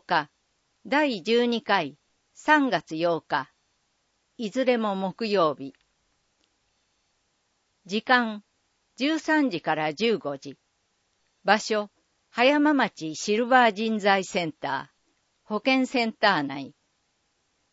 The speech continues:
申し込み、問い合わせ。電話、八七七、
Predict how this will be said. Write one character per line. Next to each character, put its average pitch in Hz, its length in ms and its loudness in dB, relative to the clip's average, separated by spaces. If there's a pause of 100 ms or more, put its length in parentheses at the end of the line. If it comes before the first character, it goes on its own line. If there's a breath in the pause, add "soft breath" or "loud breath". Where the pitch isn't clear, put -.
(320)
申 294 220 4
し - 120 -6
込 262 180 2
み、 226 340 -4
問 220 220 2
い 208 60 4
合 190 80 4
わ 180 120 0
せ。 151 340 -8 (560)
電 254 340 2
話、 196 220 2 (400)
八 262 340 -2
七 277 360 2
七、 151 440 -4